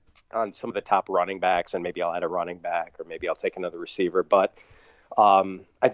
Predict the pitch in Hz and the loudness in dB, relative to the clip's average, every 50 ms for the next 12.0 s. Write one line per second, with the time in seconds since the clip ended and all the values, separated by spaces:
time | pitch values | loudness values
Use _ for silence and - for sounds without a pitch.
0 | - 127 131 - - 190 185 - 131 123 117 117 117 110 95 98 101 104 104 101 | 4 2 2 4 2 2 2 2 2 2 2 2 2 0 0 0 0 -2 -2 -4
1 | 95 - 107 104 107 107 107 104 101 - - - 107 101 101 101 101 - - - | -4 -4 -2 -2 0 0 0 -2 -2 -4 -4 -2 0 0 0 -2 -4 -8 -10 -8
2 | - 110 104 104 98 101 98 - _ _ _ _ _ _ _ _ _ _ _ _ | -6 -4 -4 -6 -6 -10 -12 -12 _ _ _ _ _ _ _ _ _ _ _ _
3 | _ _ _ _ _ - - - 104 101 101 104 101 101 117 110 110 110 107 104 | _ _ _ _ _ -14 -10 -8 -4 -2 -2 -2 0 2 2 4 4 2 2 -2
4 | 98 - - - - - 104 104 101 98 104 101 95 101 92 98 98 101 98 90 | -4 -8 -10 -6 0 4 6 6 6 6 4 2 2 2 4 4 4 4 4 4
5 | 95 95 92 87 - 92 90 87 92 92 87 90 95 - - - 92 85 85 98 | 4 4 4 2 -2 -4 -2 2 2 2 2 0 -4 -6 -4 -6 -6 -2 2 2
6 | 98 98 95 - _ _ _ _ _ _ _ _ _ _ _ _ _ - 123 101 | 2 2 2 -2 _ _ _ _ _ _ _ _ _ _ _ _ _ -6 -2 0
7 | 110 110 - - - 120 113 104 - 113 107 107 107 104 104 101 104 110 110 110 | 0 0 0 0 -2 -2 -2 2 4 4 4 4 4 4 4 6 6 4 4 2
8 | 123 - _ _ - - - - _ - _ 92 95 90 87 90 - - 107 101 | -2 -8 _ _ -20 -20 -20 -20 _ -14 _ -6 -4 -4 -4 -6 -6 -8 -10 -10
9 | 95 87 113 104 - - 110 98 98 104 92 - 107 95 92 85 - - - 95 | -8 -8 -8 -8 -6 -6 -6 -6 -6 -6 0 4 4 4 4 2 2 4 4 4
10 | 90 90 - - - _ _ _ - - - 131 117 113 107 101 - 107 - 107 | 4 4 0 -4 -12 _ _ _ -18 -10 -6 0 4 4 4 4 4 0 -2 -2
11 | 90 101 92 90 90 87 - 107 90 80 87 85 85 104 110 104 98 - - | 0 2 2 2 2 0 -2 -4 -4 -4 -8 -8 -4 -2 -2 -2 -2 -6 -14